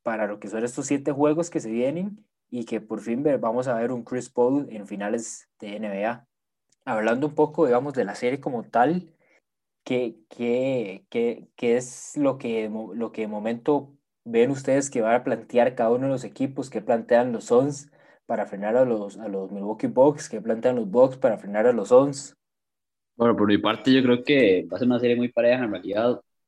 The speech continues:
Speaker 2: Sí veo un poco favoritos al equipo de los Suns, un poco más por esa lesión de Giannis. No sé, me parece que, que no va a jugar el primer partido, yo creo que va a volver tal vez en el dos, en el tres,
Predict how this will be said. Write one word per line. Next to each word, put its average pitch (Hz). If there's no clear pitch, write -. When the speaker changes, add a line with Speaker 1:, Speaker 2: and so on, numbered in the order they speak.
Speaker 2:
Sí -
veo 107
un 107
poco 110
favoritos 101
al 90
equipo 92
de 101
los 87
Suns, 123
un 107
poco 120
más 120
por 113
esa 113
lesión 90
de 113
Giannis. 127
No 95
sé, 104
me 92
parece 92
que, 107
que 92
no 90
va 95
a 104
jugar 110
el 104
primer 92
partido, 107
yo 92
creo 98
que 92
va 92
a 92
volver 98
tal 90
vez 95
en 101
el 85
dos, 104
en 87
el 82
tres, -